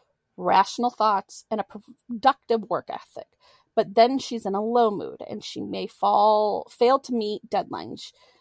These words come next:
be filled with anxiety, or experience self-deprecating thoughts.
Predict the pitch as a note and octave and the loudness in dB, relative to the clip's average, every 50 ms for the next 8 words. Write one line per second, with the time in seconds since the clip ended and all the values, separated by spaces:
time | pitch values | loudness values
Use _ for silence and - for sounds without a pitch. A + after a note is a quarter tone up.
0 | _ _ _ _ G#3+ - - F3 D#3 - - - - - - G3 - C#4 C4+ C4+ | _ _ _ _ -18 -8 -4 -4 -4 -4 -6 -10 -14 -14 -16 -4 0 2 2 2
1 | C4+ B3 B3 B3+ B3+ - - F4 G#4 G#4 F#4+ F#4 F#4 - - C#4 - - - - | 2 -2 -2 -2 -2 2 2 0 2 0 -2 -4 -6 -6 -8 -10 -10 -10 -8 -6
2 | C4 C4 C4 B3+ - - - - - - - - - - - B3 C4 C#4 C#4 - | -4 -4 -2 -4 -6 -8 -12 -18 -16 -14 -14 -12 -12 0 4 4 4 4 4 -2
3 | - - - - - _ _ _ _ _ _ _ _ _ _ _ _ _ _ - | -16 -20 -20 -20 -20 _ _ _ _ _ _ _ _ _ _ _ _ _ _ -4
4 | _ A#3 A#3 A#3 _ _ - A#3+ G#3+ G#3 G3+ A3 A3+ - - - - - _ - | _ 0 0 0 _ _ -2 -2 -2 -2 -4 -8 -4 -2 -2 -2 -2 -6 _ -14
5 | - - - - - | -12 -12 -12 -14 -16